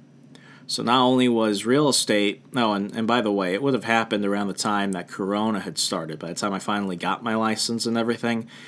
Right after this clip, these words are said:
Yeah, so I think I dodged a bullet there. But here I am getting involved in not just an industry I really know nothing about, I feel like I'm getting rushed into. It's gonna cost me a lot of money,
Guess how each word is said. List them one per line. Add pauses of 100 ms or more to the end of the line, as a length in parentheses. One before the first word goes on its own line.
(180)
Yeah,
so
I
think
I
dodged
a
bullet
there. (680)
But
here
I
am
getting
involved
in
not
just
an
industry
I
really
know
nothing
about,
I
feel
like
I'm
getting
rushed
into.
It's
gonna
cost
me
a
lot
of
money,